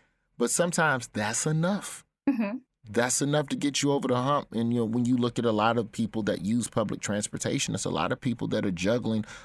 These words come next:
Speaker 1: a lot of different plates in the air, and it can be stressful. And sometimes that conversation you have with the bus driver, it might be your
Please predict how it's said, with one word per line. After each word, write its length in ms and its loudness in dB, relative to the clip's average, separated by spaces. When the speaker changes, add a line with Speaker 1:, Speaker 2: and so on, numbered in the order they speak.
Speaker 1:
a 100 0
lot 280 4
of 140 -2
different 300 -2
plates 300 -2
in 100 0
the 120 -4
air, 220 -2
and 100 -2
it 80 -2
can 140 0
be 100 0
stressful. 520 0
And 100 -2
sometimes 580 -2
that 220 2
conversation 640 2
you 160 4
have 540 0
with 160 0
the 60 -2
bus 260 2
driver, 380 2
it 240 2
might 720 0
be 280 0
your 340 0